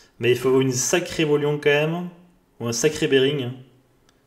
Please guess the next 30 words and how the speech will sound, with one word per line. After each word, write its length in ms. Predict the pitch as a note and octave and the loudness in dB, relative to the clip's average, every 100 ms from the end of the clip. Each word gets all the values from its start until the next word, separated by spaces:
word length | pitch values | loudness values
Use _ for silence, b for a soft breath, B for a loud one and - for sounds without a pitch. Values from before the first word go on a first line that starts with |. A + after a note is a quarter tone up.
| _ _ _ _ _ _ _ _ _ _ _ _ _ _ _ C3+ | _ _ _ _ _ _ _ _ _ _ _ _ _ _ _ 2
Et 60 | |
ça 100 | D3 | 6
part 120 | D#3+ | 8
à 20 | E3 | 6
la 80 | |
fin 120 | A#3 C4+ | 4 2
quoi. 200 | B2+ A#2 - - _ _ _ _ _ _ _ _ _ _ _ _ _ _ _ _ _ _ _ | 2 0 -10 -20 _ _ _ _ _ _ _ _ _ _ _ _ _ _ _ _ _ _ _
Ok, 180 | A#2 - | -8 0
il 160 | D#3+ G3 | 0 2
mode 120 | D#3 | -2
speed 200 | - - | -4 -2
pas, 160 | C#3+ | 0
c'est 160 | F#3 C3 | 0 -2
une 60 | A#2 | 0
bonne 160 | B2+ | 0
chose. 320 | B2 C#3 D#3 | 6 6 6
Après 180 | A#2 C#3+ | 6 6
il 40 | B2+ | 6
faut 100 | B2+ | 6
encore 180 | C#3 | 4
que 60 | - | 4
le 80 | B2 | 4
Triton, 480 | B2+ A#2+ C3+ B2+ A2 | 4 2 2 2 2
euh, 60 | |
rééduque 280 | G#2+ A#2+ A#2+ | 4 2 4
A 80 | A#2 | 2
T 140 | A2+ | 4
B. 160 | A#2+ - - | 0 -2 -6
Ça 120 | A#2 | -4
c'est, 680 | - A#2 G#2+ G#2 G#2 A2+ | 0 2 2 0 -4 -8